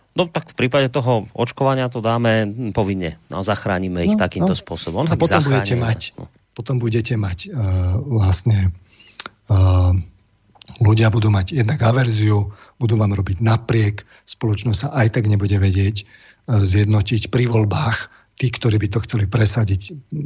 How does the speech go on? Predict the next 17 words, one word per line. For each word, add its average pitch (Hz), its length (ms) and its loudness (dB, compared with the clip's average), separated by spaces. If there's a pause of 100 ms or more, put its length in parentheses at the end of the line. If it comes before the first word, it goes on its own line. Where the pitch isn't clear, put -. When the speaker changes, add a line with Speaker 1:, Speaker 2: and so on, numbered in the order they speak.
(180)
Speaker 2:
padnú, 107 560 2
lebo 98 240 -2
ich 92 200 -2
veľa 127 520 0
ľudí 92 240 0
proste 127 240 -2
voliť 98 240 2
nebude. 110 480 2 (320)
A - 80 -6
potom 143 240 0
ste 107 320 0
vo 127 160 -2
výsledku 113 640 0
v - 40 -10 (200)
ešte 147 240 0
väčšej 117 320 0
šlamastike, 113 720 0